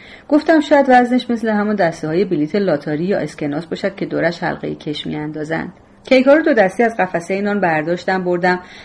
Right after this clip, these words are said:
انداختم رو پیشخوان بقاله. هیچ فکرش رو هم نکردم. پولش رو دادم و راهم رو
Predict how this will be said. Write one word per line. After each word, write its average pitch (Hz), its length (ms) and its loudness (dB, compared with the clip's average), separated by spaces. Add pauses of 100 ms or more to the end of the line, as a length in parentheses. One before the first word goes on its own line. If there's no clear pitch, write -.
(120)
انداختم 240 500 4
رو 220 60 4
پیشخوان 175 420 -4
بقاله. 151 600 0 (280)
هیچ 311 180 2
فکرش 403 420 4
رو 330 60 4
هم 311 180 6
نکردم. 240 560 2
پولش 302 260 2
رو 294 60 4
دادم 294 340 4
و 262 40 4
راهم 202 420 2
رو 220 160 2